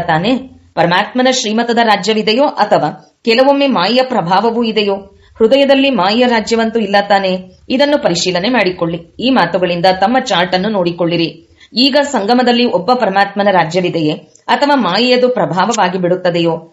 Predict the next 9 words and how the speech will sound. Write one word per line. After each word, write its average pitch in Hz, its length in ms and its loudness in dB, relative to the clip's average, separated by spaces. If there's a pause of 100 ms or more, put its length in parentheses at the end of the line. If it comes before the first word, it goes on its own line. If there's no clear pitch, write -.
(160)
ಪರಿಶೀಲನೆ 233 500 2
ಮಾಡಿಕೊಂಡಿರಾ? 220 920 0 (220)
ಈಗೀಗ 262 440 2
ಪರಿಶೀಲನೆ 233 440 0
ಮಾಡಿಕೊಳ್ಳಿರಿ. 175 920 -2
ತಮ್ಮ 226 240 2
ಚಾರ್ಟ್ 202 320 0
ಅಂತೂ 240 200 2
ನೋಡಿಕೊಳ್ಳುತ್ತೀರಲ್ಲವೇ? 208 1000 0